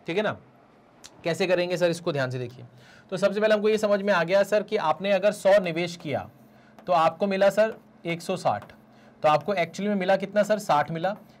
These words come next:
ये कितने साल में मिला सर, आठ साल में मिला, यानी कि आपका जो rate of interest है वो सेवन पॉइंट फ़ाइव परसेंट है। ये आपका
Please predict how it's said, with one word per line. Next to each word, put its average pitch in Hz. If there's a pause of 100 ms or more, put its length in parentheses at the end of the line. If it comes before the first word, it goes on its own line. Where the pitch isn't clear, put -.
(120)
ये 185
कितने 202
साल 202
में 202
मिला 202
सर, 214 (360)
आठ 151
साल 180
में 185
मिला, 180
यानी 170
कि 180
आपका 175
जो 147
rate 151
of 175
interest 165
है 180
वो 185
सेवन 151
पॉइंट 160
फ़ाइव 127
परसेंट 101
है। - (480)
ये 185
आपका 190